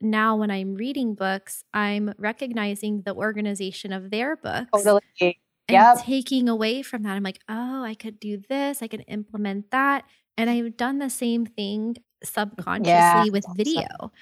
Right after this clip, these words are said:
Speaker 1: When I learned how to, we could
Speaker 2: Yes.
Speaker 1: talk about this
Speaker 2: Right.
Speaker 1: next. When I
Speaker 2: Yeah,
Speaker 1: learned
Speaker 2: yeah, I
Speaker 1: how
Speaker 2: wanna hear
Speaker 1: to
Speaker 2: it.
Speaker 1: make video, um, I had no idea what I was doing. And then now, two years later, I can't even watch a commercial or a movie or anything without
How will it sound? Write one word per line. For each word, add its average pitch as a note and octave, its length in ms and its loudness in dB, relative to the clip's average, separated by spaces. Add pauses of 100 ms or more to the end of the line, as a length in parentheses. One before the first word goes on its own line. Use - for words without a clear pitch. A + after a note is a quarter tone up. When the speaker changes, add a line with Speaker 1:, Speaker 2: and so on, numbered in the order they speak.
(300)
Speaker 1:
When G3+ 380 -2
I A3 160 0
learned G3+ 420 -4
how G#3+ 180 -4
to, D#4 300 6
we A#3 80 0
could C4+ 140 0
Speaker 2:
Yes. A#3+ 60 -12
Speaker 1:
talk A3+ 180 -4
about G3+ 240 -4
this - 120 -4
Speaker 2:
Right. C4 160 2
Speaker 1:
next. - 240 -6 (300)
When A#3+ 160 0
I B3 100 2
Speaker 2:
Yeah, A#3 40 0
Speaker 1:
learned A3+ 240 4
Speaker 2:
yeah, G3+ 60 8
I F#3 80 10
Speaker 1:
how - 20 8
Speaker 2:
wanna F#3+ 160 6
hear G3 100 4
Speaker 1:
to G#3+ 120 0
Speaker 2:
it. G#3 100 -14 (160)
Speaker 1:
make G#3+ 340 -2
video, G#3 680 -4 (720)
um, G#3 580 -2 (380)
I A3+ 120 2
had A3 180 0
no G#3+ 80 0
idea G3 260 -2
what F#3+ 80 -4
I G3+ 80 0
was G#3+ 120 -6
doing. A3+ 420 -2 (360)
And A#3 200 2
then A3 200 0
now, A3 320 0 (100)
two - 200 -8
years A3+ 360 -2
later, C4 380 -4
I B3+ 140 -2
can't E4 380 -8
even A#3+ 440 -4
watch G#3 640 -2 (480)
a G3 300 -2
commercial A#3 1040 -6
or G3 200 -4
a F#3+ 120 -8
movie A#3+ 540 -4
or A3+ 160 -2
anything A#3 680 -2
without A#3+ 500 -2